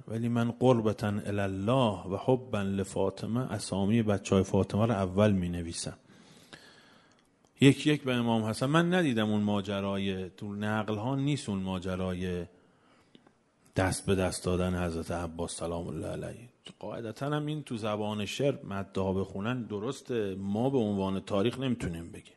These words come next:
اونی که هست اینه که به امام بعدی وصیت کرده است. اگر تو زبان حال بخونن اشکال نداره،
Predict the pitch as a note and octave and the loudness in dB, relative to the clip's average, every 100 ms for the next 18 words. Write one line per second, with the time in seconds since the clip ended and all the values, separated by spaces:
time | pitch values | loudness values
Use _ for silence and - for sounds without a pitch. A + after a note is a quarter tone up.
0 | _ _ G2+ G#2 G2 G#2+ G#2+ C3 D3 C#3+ | _ _ -2 -2 -2 -4 -2 -2 -2 0
1 | C#3 A2+ E2+ G2 A2+ C3+ A2 G2 A2+ F#2 | 2 2 2 0 0 0 0 0 2 2
2 | F2+ - E2+ F2 - - - - F2 - | -2 -8 -14 -20 -18 -16 -16 -16 -20 -20
3 | _ - - - - - G2 G2+ F#2+ G2 | _ -20 -20 -20 -18 -10 -6 -4 -4 0
4 | G2 G2 G2 F#2+ F#2+ G2 G2+ G2 A2 C#3+ | 2 4 2 2 2 2 0 -6 -6 -6
5 | A#2+ - C3+ C#3 D3 F2+ E2 | -6 -8 -6 -4 -6 -6 -12